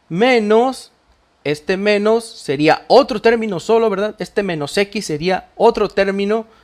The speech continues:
sería el cuarto. Y por último, más nueve, que sería el quinto término. Por lo tanto, tenemos uno, dos, tres, cuatro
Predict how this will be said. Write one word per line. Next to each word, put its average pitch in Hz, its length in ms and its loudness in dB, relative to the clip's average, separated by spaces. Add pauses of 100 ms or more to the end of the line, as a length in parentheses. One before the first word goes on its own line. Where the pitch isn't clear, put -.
(140)
sería 135 200 -6
el 151 120 -6
cuarto. 208 600 0 (500)
Y 254 280 -2
por 180 180 0
último, 202 400 -2
más 220 580 0 (460)
nueve, 226 840 0
que 208 120 -2
sería 180 320 -2
el 147 280 -8
quinto 202 640 -6 (440)
término. 127 420 2
Por 175 120 0
lo 165 100 2
tanto, 185 320 -2
tenemos 156 460 -4
uno, 208 440 -2
dos, 175 400 0
tres, 175 340 -4
cuatro 175 480 -2